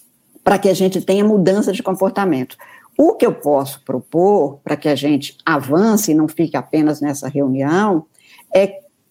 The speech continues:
de promover um encontro, que pode ser até virtual, e a, a Maria da Penha, a própria Mariana podem depois ver, com a,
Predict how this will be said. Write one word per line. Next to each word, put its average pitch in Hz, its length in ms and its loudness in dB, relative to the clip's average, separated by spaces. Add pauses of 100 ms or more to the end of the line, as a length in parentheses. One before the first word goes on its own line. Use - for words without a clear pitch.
(100)
de 175 160 0
promover 190 840 2 (100)
um 240 180 2
encontro, 190 1000 -2 (320)
que - 80 -4
pode 139 320 0
ser 147 100 -4
até 139 240 0
virtual, 143 880 0
e 139 320 -4
a, - 220 -16 (200)
a - 120 -14 (280)
Maria 143 220 -2
da 127 100 -4
Penha, 165 440 2
a - 40 -8
própria 143 340 -4
Mariana 135 480 -2
podem 135 260 -2
depois 131 460 -6
ver, 190 300 2 (380)
com 254 220 4
a, - 160 -8